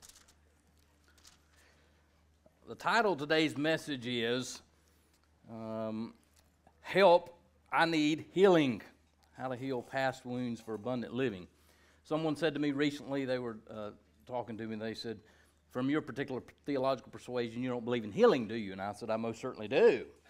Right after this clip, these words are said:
And, uh, I'm so convinced that the Lord can heal, uh, I thought I was gonna need it last weekend. Uh, as we were heading down the mountain from a wonderful wedding that we were able to see, uh,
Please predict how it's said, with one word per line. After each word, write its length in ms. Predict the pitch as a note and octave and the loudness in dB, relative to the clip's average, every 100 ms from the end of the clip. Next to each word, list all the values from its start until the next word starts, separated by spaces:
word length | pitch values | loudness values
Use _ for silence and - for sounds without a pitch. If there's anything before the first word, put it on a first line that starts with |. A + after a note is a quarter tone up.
| - _ _ - | -20 _ _ -14
And, 520 | G#2+ A2 B2 C#3+ C3+ | -6 0 2 2 2
uh, 220 | C3 C3 B2+ | 2 4 4
I'm 180 | D3+ | 2
so 260 | C3+ G3 B3 | 4 6 6
convinced 580 | F#3+ D3 B2 C3 F3+ - | 4 -2 -2 -2 -4 -8
that 100 | A#2+ | -8
the 80 | B2 | -4
Lord 280 | D#3 D#3+ | 0 0
can 140 | B2 A2+ | 0 -4
heal, 500 | C#3 C3+ C#3+ A#3+ A3 - - - - | 0 2 4 4 2 -12 -20 -20 -10
uh, 100 | A2+ | -2
I 120 | B2+ | 0
thought 240 | B2+ D#3 D3+ | 2 2 4
I 80 | C#3+ | 2
was 120 | C#3 | 0
gonna 180 | D3 C#3+ | -2 2
need 200 | E3 E3+ | 4 4
it 260 | - - - _ - | 2 -6 -20 _ -2
last 360 | B2 D3 C#3 | 4 4 4
weekend. 520 | E3 C#4+ C#4+ D3+ G2+ F2+ - - - - - | 4 4 6 0 0 -6 -18 -20 -20 -20 -14
Uh, 320 | G#2+ G#2 G2+ - | -6 -2 -2 2
as 340 | A2+ C#3 C3 | 4 4 2
we 240 | A#2+ D3 E3 | -2 0 0
were 140 | B2 | 2
heading 260 | C#3 E3+ E3 | 2 2 6
down 220 | D#3+ D3 | 6 6
the 40 | |
mountain 380 | C#3+ E3 F#3 G#3+ | 6 6 6 0
from 300 | G#3 D#3 C#3 | 2 2 2
a 20 | |
wonderful 400 | B2+ D#3+ D3+ C#3+ | 2 0 -2 -4
wedding 360 | B2+ C#3+ D#3 E3 | 2 2 2 0
that 180 | D3+ D3 | 0 0
we 100 | D#3+ | 0
were 100 | D3+ | 2
able 200 | C#3 A2+ | 0 -2
to 60 | |
see, 400 | - D#3+ E3+ | -2 4 6
uh, 40 | C4+ | 6